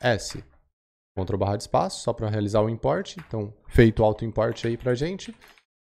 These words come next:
Agora sim, tem que tá tudo funcionando. Tudo funcionando perfeitamente. Beleza? Bem de boas.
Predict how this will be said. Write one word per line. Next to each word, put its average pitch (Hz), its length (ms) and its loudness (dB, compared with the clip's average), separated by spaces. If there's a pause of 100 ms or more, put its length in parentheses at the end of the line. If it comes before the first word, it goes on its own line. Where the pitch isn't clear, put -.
(320)
Agora 143 340 0
sim, 120 300 -6 (400)
tem 120 120 -2
que 113 60 -10
tá 120 100 2
tudo 117 180 -2
funcionando. - 760 -4 (400)
Tudo 226 140 0
funcionando 110 640 -4 (120)
perfeitamente. 151 840 -4 (400)
Beleza? 175 280 -2 (300)
Bem 143 360 0
de 139 100 -4
boas. 95 460 -6